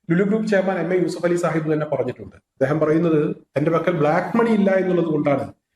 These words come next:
എനിക്ക് എല്ലാവിധ അനുഗ്രഹങ്ങളും ഉണ്ടാകുന്നത്." അതായത്, സക്കാത്ത് കൊടുക്കാത്ത സ്വത്തിൽ ബ്ലാക്ക് മണി ഉണ്ടാകും. ഞാൻ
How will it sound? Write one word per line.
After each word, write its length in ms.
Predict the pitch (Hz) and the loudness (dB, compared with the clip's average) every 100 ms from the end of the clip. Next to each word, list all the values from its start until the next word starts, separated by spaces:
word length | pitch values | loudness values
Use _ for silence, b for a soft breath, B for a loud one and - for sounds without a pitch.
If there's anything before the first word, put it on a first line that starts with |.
| _ | _
എനിക്ക് 200 | 143 143 | 0 2
എല്ലാവിധ 400 | 151 156 160 165 | 2 2 2 0
അനുഗ്രഹങ്ങളും 720 | 151 135 143 160 151 151 147 | 0 0 0 0 0 -2 -2
ഉണ്ടാകുന്നത്." 500 | 131 120 110 104 104 - _ _ _ _ _ _ _ _ - | -2 -2 -4 -8 -16 -20 _ _ _ _ _ _ _ _ 0
അതായത്, 200 | 165 202 | 0 2
സക്കാത്ത് 520 | 202 202 226 254 277 | 0 2 0 0 -2
കൊടുക്കാത്ത 720 | 262 220 208 220 233 233 240 233 240 | 0 0 0 0 0 0 0 0 0
സ്വത്തിൽ 380 | - 208 208 220 | 0 -2 -2 -2
ബ്ലാക്ക് 260 | 208 190 190 | 2 0 0
മണി 120 | 196 196 | -2 0
ഉണ്ടാകും. 400 | 165 156 147 113 123 | 0 -2 -2 -4 -4
ഞാൻ 240 | 151 185 | -4 -4